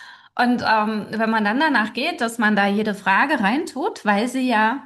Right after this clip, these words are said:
zum Beispiel im Briefing stand, was ich persönlich sehr mag, wenn im Briefing einige Fragen stehen, ähm, dann,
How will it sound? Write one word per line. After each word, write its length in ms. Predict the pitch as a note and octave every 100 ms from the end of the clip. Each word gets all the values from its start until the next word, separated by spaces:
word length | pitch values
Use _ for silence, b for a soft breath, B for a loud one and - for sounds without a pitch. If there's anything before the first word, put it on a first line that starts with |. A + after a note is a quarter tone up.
| - -
zum 180 | G#3
Beispiel 380 | F#3 F#3 B3 E4
im 100 | B3+
Briefing 380 | A3+ D#4+ D#4+ F#3
stand, 340 | - F3+ F3
was 140 | F3+ E3
ich 240 | C#4+ D4+
persönlich 460 | - B3+ A#3 G3+ -
sehr 140 | F#3+
mag, 440 | F3 A#3+ C4 D#4+ -
wenn 140 | F#3
im 100 | F#3
Briefing 400 | F3+ F#3 F#3 F3
einige 320 | F#3 F#3 E3+
Fragen 380 | F#3+ - - -
stehen, 360 | - G3+ A#3 B B B B _ _
ähm, 480 | A#3 A#3+ A3 G#3+ G#3+ - _ _ _ _ -
dann, 600 | A#3 B3+ A#3+ - -